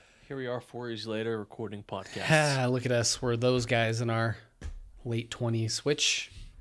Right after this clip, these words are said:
Speaker 2: yeah, next, next month, Jacob, we will both be twenty-eight.
Speaker 1: Late twenties. <laughs> Yeah,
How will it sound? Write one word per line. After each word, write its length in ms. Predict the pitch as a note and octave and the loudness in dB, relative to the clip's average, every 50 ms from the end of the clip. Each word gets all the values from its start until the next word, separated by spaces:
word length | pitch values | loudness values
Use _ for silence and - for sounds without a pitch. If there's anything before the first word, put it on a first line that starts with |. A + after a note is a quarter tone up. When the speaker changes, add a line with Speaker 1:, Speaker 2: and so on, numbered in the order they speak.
| - - - _ _ _ _ _ _ | -20 -20 -20 _ _ _ _ _ _
Speaker 2:
yeah, 200 | C3+ C3+ B2 - A2+ - | 0 0 0 0 0 0
next, 340 | C3+ C3+ C#3+ - - - - | 0 0 0 0 -2 0 0
next 200 | D3 C#3+ - - | -2 -2 0 0
month, 300 | C#3 C#3 D#3 D3+ - - | 2 2 2 0 -2 -4
Jacob, 400 | - - A2 - - A2 G#2+ G#2+ - - | -4 -2 -2 -2 -2 -4 -4 -4 -2 0
we 120 | B2+ B2+ | 2 2
will 140 | B2+ A#2+ A#2 | 2 2 2
both 280 | B2+ B2+ B2+ A#2+ - | 2 2 0 0 -2
be 120 | - B2 A2+ | -2 -4 -4
twenty-eight. 640 | - - - C#3+ C#3+ C#3+ - D3 C#3+ C#3 C#3+ C3+ A#2+ | -4 -4 -4 -4 -4 -4 -2 -2 -2 2 2 2 2
Speaker 1:
Late 320 | C3+ - - A#2+ - - | 2 0 -4 -6 -8 -8
twenties. 720 | - - - - - - _ - - - - - - - - | -10 -10 -6 -6 -6 -6 _ -10 -12 -10 -10 -10 -12 -14 -16
<laughs> 60 | - _ - - A2 A2 - - C3 C#3 - - - - A#2+ - - | -20 _ -18 -14 -14 -12 -12 -12 -8 -6 -6 -6 -6 -8 -10 -12 -8
Yeah, 360 | - - B2 B2 A#2+ A#2 A#2 | -6 -2 0 2 2 2 0